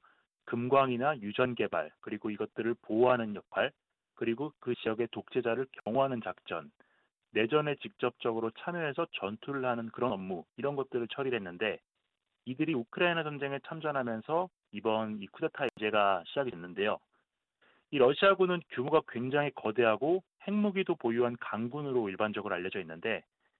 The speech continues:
실제 그 내막을 들여다보면 밑바닥은 각종 내무 부조리, 그리고 간부들은 부정부패로 썩어서 전쟁 수행이 불가능할 정도로 완전히 망가져 있다,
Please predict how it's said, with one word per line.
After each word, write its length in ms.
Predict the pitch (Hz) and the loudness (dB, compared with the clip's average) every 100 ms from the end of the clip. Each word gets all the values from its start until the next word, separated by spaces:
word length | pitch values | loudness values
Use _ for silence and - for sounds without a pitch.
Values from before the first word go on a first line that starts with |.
| _ _ | _ _
실제 500 | - 214 208 - 202 | -6 -6 -6 2 2
그 120 | 202 | 2
내막을 360 | 107 101 120 120 | 0 0 0 0
들여다보면 680 | - 104 98 87 98 117 78 _ _ _ _ _ | -4 -4 -4 -6 -6 -6 -8 _ _ _ _ _
밑바닥은 1040 | 117 123 - 160 160 151 151 151 151 156 139 | -10 -2 4 6 6 4 2 2 0 -6 -10
각종 460 | - 104 - 139 131 | -6 -6 -4 -2 0
내무 300 | 101 113 127 | 0 2 0
부조리, 420 | 107 107 92 80 - _ _ _ | -4 -4 -4 -6 -14 _ _ _
그리고 400 | 107 107 151 160 | -8 -4 -4 -4
간부들은 600 | - 110 120 120 123 156 - | -6 -2 0 2 0 -4 -10
부정부패로 640 | 117 117 147 110 - 110 98 | -4 -2 -2 -4 -6 -6 -2
썩어서 540 | 160 151 104 110 78 _ _ _ _ _ | -2 0 -2 -2 -4 _ _ _ _ _
전쟁 380 | - 120 139 170 | -8 -4 -2 -2
수행이 300 | 160 170 160 - | -2 -2 -2 -8
불가능할 580 | 107 117 139 143 139 | -2 2 2 2 -2
정도로 420 | 135 127 123 127 151 | -2 -4 -2 -2 0
완전히 460 | 98 98 120 127 110 | 0 0 -4 -4 -4
망가져 480 | 85 101 135 143 | -4 -2 -2 0
있다, 340 | 127 - 95 | -2 0 -2